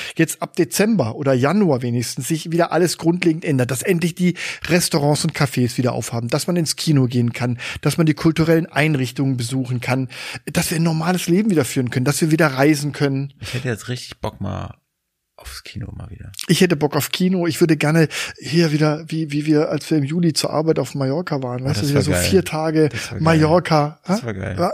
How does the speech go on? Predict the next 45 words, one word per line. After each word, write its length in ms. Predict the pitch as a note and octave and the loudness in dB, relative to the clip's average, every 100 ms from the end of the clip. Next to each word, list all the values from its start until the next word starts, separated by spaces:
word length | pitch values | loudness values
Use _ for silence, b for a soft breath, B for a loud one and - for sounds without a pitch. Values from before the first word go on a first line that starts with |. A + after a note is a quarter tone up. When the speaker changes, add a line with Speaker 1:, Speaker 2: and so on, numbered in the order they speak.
| - | -6
Speaker 1:
s-, 180 | F3 - | -12 -8
sowas 420 | D#3 G3+ F3 - | -2 2 2 0
Speaker 2:
Aber 0 | |
du 40 | - | -8
bist 100 | - F#3+ F#3 F3+ | 0 2 2 2
Speaker 1:
spontan. 60 | F#3 | 2
Speaker 2:
ja 60 | |
aber 160 | E3+ E3+ | 2 0
sowieso 380 | E3 E3+ E3 A3 | -6 -8 -6 -6
auch 160 | - A#2 | -8 -4
nur 200 | B2 F#2+ | -2 0
immer 340 | G2+ F#2+ - | -2 -4 -6
auf 140 | - A2+ | -10 -10
Urlaub, 360 | - - - | -8 -6 -6
ne? 220 | - C3+ D#3 b _ | -4 -4 -6 b _
Speaker 1:
Ich? 360 | A3 A3 - - | 0 2 -2 -4
Wieso? 300 | B2 A2 C3+ - - | -2 0 -2 -6 -20
Speaker 2:
Ja, 80 | - | -8
immer. 440 | D3 G3 G2 F2+ F2+ | -2 0 0 -2 -6
Speaker 1:
Nee, 200 | - C3 A#2 | 0 2 2
wo, 100 | - | -4
ich, 260 | G#3 G3+ A#3+ | -4 -2 -2
ich 160 | C#3 | 2
war 100 | D#3 | 0
dieses 220 | B2+ G3 G#3+ | 0 0 0
Jahr, 100 | F3+ B B | 0 B B
ich 120 | E3+ G#3+ | -2 -2
hab 160 | F#3 | -2
dieses 220 | G#3+ G3 | -4 0
Jahr, 160 | G#3 F#3 | 0 0
Speaker 2:
Ja, 300 | G#2 G#2 G2+ | 0 0 0
ja, 320 | G2+ G2 F#2 | 0 0 0
Speaker 1:
ich 160 | F#2 - | 0 2
Speaker 2:
ja, 80 | C3 | 2
Speaker 1:
war 80 | |
Speaker 2:
ja, 40 | G3 | 2
Speaker 1:
dieses 180 | A3 A3 | 0 2
Speaker 2:
ja, 80 | G#3+ | 0
Speaker 1:
Jahr, 120 | - | -2
Speaker 2:
ja. 120 | A3 | -4
Speaker 1:
ich 100 | F3+ | -4
hab 140 | G3 - | -4 -2
dieses 220 | G#3+ G3 | -2 2
Jahr 180 | G3+ F#3 B B | 2 0 B B
zwei, 360 | - - F3+ | -4 0 0